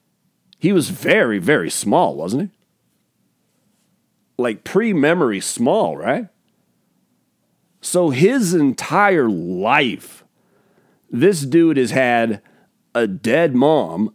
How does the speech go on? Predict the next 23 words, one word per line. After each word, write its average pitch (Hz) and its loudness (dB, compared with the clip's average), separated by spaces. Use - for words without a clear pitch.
a 117 -4
dead 139 0
sister, 151 -4
and 135 -2
his 123 -2
dad 147 -2
was 135 -2
crazy 160 -2
Grandpa 156 -2
Joe 151 0
going 147 0
back 143 -2
and 143 -4
forth 156 -2
to 143 -2
the, 123 -6
you 147 0
know, 147 2
as 135 0
a 139 0
U 151 0
S 131 -6
senator. 147 -4